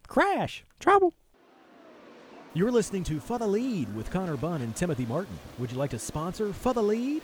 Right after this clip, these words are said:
Speaker 1: Send an email to for the lead at gmail dot com. That's F A H T H E L E A D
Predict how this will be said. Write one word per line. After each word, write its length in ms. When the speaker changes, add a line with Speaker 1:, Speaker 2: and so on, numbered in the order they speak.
Speaker 1:
Send 220
an 80
email 280
to 220
for 180
the 120
lead 400
at 120
gmail 420
dot 200
com. 380
That's 300
F 280
A 280
H 460
T 220
H 360
E 240
L 320
E 260
A 200
D 240